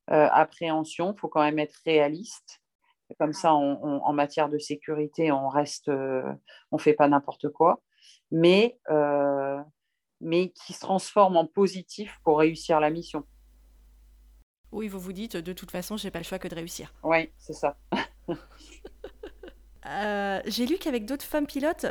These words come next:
Speaker 2: vous aviez dessiné un, un patch que vous portez sur, euh, sur vos combinaisons. Et on peut, sur ce patch, on peut y voir l'ombre de trois femmes façon, euh, drôle de dame.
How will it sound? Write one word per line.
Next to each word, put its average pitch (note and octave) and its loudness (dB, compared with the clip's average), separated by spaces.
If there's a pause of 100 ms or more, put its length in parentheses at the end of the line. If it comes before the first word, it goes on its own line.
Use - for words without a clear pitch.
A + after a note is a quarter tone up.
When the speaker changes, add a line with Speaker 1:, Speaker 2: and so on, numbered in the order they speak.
Speaker 2:
vous G#3+ -8
aviez A3 -6
dessiné B3+ -2
un, A3 -2
un G#3+ -4
patch C4 -4 (180)
que A3 -8
vous G3+ -10
portez G#3+ -8
sur, A3 -8
euh, F3+ -2
sur G3+ -8
vos G3+ -6
combinaisons. G3+ -6 (380)
Et G#3+ -4
on G#3+ -4
peut, A3+ -4
sur - -12
ce - -10
patch, C#4+ -6
on C4+ -4
peut A#3 -8
y G#3 -4
voir A3 -4
l'ombre A3+ -4
de F#3+ -4
trois A3+ -4
femmes A#3+ -4
façon, G#3 -8
euh, E3+ -4
drôle G3+ -4
de G3+ -4
dame. A3+ -2